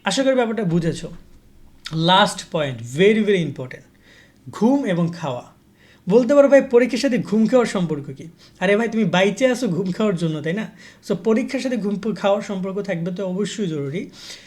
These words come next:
যথেষ্ট পরিমাণে তোমাকে ঘুমাইতে হবে, মিনিমাম আট ঘন্টা, ছয় ঘন্টাও না, আট ঘন্টা ঘুমাইতে হবে। তুমি বেশি যদি ঘুমাও আমি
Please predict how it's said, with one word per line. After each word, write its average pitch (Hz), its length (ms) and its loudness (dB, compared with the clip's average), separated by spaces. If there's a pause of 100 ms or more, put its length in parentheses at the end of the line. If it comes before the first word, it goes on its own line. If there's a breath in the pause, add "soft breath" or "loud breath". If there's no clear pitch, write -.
(600 loud breath)
যথেষ্ট 214 560 2
পরিমাণে 277 400 2
তোমাকে 262 280 -2
ঘুমাইতে 180 460 2
হবে, 143 300 -6 (200)
মিনিমাম 247 760 0 (180)
আট 196 180 2 (120)
ঘন্টা, 160 480 -2 (460 soft breath)
ছয় 226 320 2
ঘন্টাও 185 500 -2
না, 131 120 -10
আট 165 360 -2
ঘন্টা 196 260 -2
ঘুমাইতে 156 360 -4
হবে। 139 120 -10
তুমি 185 160 -4
বেশি 190 280 0
যদি 247 140 0
ঘুমাও 254 340 -2
আমি 254 160 -4